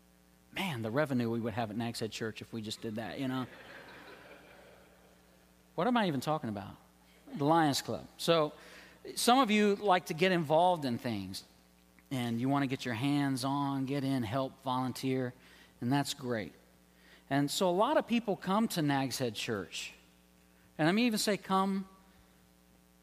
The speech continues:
to put their faith in Jesus Christ because they are excited. Like when I first saw Misha, that was exci-, I was like, "Wow, this is it." Um, and so a lot of people are excited. But let me ask you this, what happens when the excitement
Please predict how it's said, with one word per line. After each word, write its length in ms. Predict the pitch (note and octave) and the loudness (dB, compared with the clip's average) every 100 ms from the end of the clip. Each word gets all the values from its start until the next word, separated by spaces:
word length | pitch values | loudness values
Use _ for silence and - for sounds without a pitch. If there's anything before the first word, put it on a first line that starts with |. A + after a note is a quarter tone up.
| _ | _
to 560 | - E3+ D#3 D3+ D3+ D#3 - - - - | 0 2 4 4 2 -2 -10 -20 -20 -10
put 100 | D#3+ | -2
their 100 | F3+ | -2
faith 340 | - E3 D#3+ D3 | 2 2 2 -2
in 100 | C3 | 0
Jesus 320 | C#3 B2+ - | 0 -2 -4
Christ 380 | - B2 A2 - | -2 -2 -2 -4
because 420 | C#3+ - F3 E3+ | -6 -2 -2 2
they 120 | D#3+ C#3+ | 2 2
are 120 | C3+ | 0
excited. 680 | - - - B2 A2+ - C#3+ | -2 -4 -2 -2 -2 -6 0
Like 180 | D#3+ | 0
when 120 | G3 G3+ | 4 2
I 80 | |
first 260 | G#3 G3 - | 4 0 0
saw 160 | D#3 C#3 | 0 2
Misha, 420 | C#3 B2+ G#2 G2 - - - | 2 0 -4 -8 -12 -20 -4
that 140 | C#3+ C#3+ | 0 0
was 160 | B2 | -2
exci-, 300 | A#2 - A#2+ | -6 -4 -4
I 60 | A2 | -6
was 80 | G2+ | -8
like, 120 | F#2+ | -8
"Wow, 280 | G2+ G#2 F#2 | -6 -6 -6
this 180 | A2 - | -8 -8
is 140 | F2 | -8
it." 260 | G2+ - - - _ _ _ - - - - - _ _ _ _ - | -10 -12 -18 -20 _ _ _ -20 -20 -20 -20 -20 _ _ _ _ -6
Um, 480 | A#2+ A2 G#2+ G#2 - - - - | -2 0 0 -2 -6 -14 -20 -10
and 100 | - | -2
so 100 | G3+ | 2
a 20 | |
lot 160 | A#3+ C#4 | 4 2
of 60 | |
people 480 | - A#3+ G#3+ G3 F3+ - - - - | 0 -4 -2 -2 -4 -12 -20 -20 -4
are 120 | D3 C3+ | -2 0
excited. 640 | - - C3+ C3 G#2+ E2 - - _ _ _ _ _ _ - | -2 -2 0 0 -2 -8 -16 -20 _ _ _ _ _ _ -6
But 140 | D#3 F3+ | 0 4
let 140 | C4 | 6
me 100 | C#4 | 4
ask 260 | A3+ F#3 - | 4 0 0
you 80 | D3+ | 0
this, 200 | C3 D3 | 0 0
what 200 | G3 A#3+ | 0 2
happens 520 | F3 G#3+ F#3 D3 D#3 | 0 0 0 -2 0
when 140 | D#3+ | 0
the 100 | C#3+ | 0
excitement 600 | B2+ - D3 C#3+ C#3 C3+ | 0 -2 0 0 -2 -4